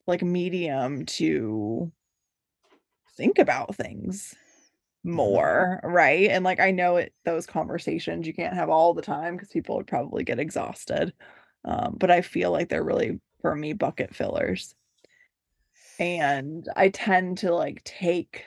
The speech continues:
Speaker 1: things people have said or questions that they've asked or realizations I've made and, like, ponder those. You know, that's, I think, been something for me.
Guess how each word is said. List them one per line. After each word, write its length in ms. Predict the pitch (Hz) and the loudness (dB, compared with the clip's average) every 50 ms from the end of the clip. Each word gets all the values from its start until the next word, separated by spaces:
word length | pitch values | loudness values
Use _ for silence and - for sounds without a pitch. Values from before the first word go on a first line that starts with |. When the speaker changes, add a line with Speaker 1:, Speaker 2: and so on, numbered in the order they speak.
| - - | -8 -4
Speaker 1:
things 320 | - 170 165 175 175 190 | -2 -2 -2 -2 -4 -4
people 340 | - - 208 - - 170 180 | -4 -4 -4 0 4 6 6
have 120 | 185 196 - | 6 6 6
said 340 | - 415 453 294 196 180 | 4 6 8 8 8 8
or 100 | 180 175 | 6 4
questions 600 | - - 156 156 - - - - 170 170 170 170 | 2 0 -4 -6 -6 -6 -4 -2 -2 0 0 0
that 180 | 196 180 - - | 0 -2 -2 0
they've 260 | - 220 226 220 226 233 | 2 4 6 6 6 6
asked 520 | 254 254 196 175 170 170 170 - - - | 6 6 6 6 4 2 -2 -6 -8 -4
or 380 | 170 165 165 165 165 160 160 160 | 0 0 2 2 2 0 0 0
realizations 760 | 160 165 165 165 170 170 170 196 196 202 196 - 233 233 240 | 0 0 2 4 4 2 4 4 4 2 2 2 0 2 2
I've 240 | 262 277 339 302 220 | 4 2 2 2 2
made 440 | 185 175 170 160 160 165 170 160 | 0 -2 -2 -2 -2 -2 0 0
and, 160 | 156 165 165 156 | 0 -2 0 0
like, 340 | 147 151 147 127 - - _ _ _ _ _ _ _ _ _ _ _ _ _ _ _ _ _ _ - | 0 0 -2 -2 -6 -12 _ _ _ _ _ _ _ _ _ _ _ _ _ _ _ _ _ _ -4
ponder 460 | - 180 180 175 156 147 123 98 92 | 0 2 2 4 4 2 0 0 0
those. 500 | 76 78 71 65 57 - - - - - _ _ _ _ _ _ _ _ _ _ _ _ _ _ _ _ _ _ _ _ _ _ _ _ - | 2 0 0 0 -2 -4 -8 -14 -18 -20 _ _ _ _ _ _ _ _ _ _ _ _ _ _ _ _ _ _ _ _ _ _ _ _ -4
You 80 | 175 | -2
know, 140 | 170 170 156 147 | 0 0 0 0
that's, 280 | - 170 156 - - - | 2 4 4 4 4 2
I 60 | 170 | 0
think, 280 | 170 170 151 131 - - | 0 0 -4 -6 -4 0
been 220 | - 160 156 151 190 | 0 0 0 0 -4
something 760 | - 151 151 - - - 131 120 117 117 120 139 - - 160 _ _ _ _ _ _ _ _ _ _ _ _ - | -4 -6 -6 -6 -6 -4 -4 -4 -4 -6 -6 -8 -8 -10 -12 _ _ _ _ _ _ _ _ _ _ _ _ -16
for 240 | - - 160 160 151 | -8 -6 -4 -4 -4
me. 560 | 143 139 139 135 139 139 135 127 123 185 165 | -4 -6 -8 -10 -10 -10 -10 -8 -8 -10 -10